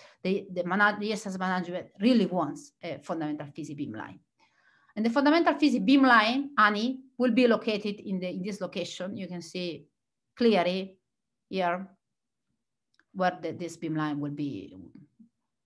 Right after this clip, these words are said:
will be placed. Okay,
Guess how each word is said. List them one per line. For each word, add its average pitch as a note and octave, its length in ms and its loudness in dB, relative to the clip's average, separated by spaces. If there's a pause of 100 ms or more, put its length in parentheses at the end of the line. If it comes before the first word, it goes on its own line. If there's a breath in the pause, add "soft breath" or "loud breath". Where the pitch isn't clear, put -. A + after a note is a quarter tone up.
(160)
will E3+ 120 -8
be D#3+ 100 -8
placed. - 460 -16 (1600)
Okay, D4 440 2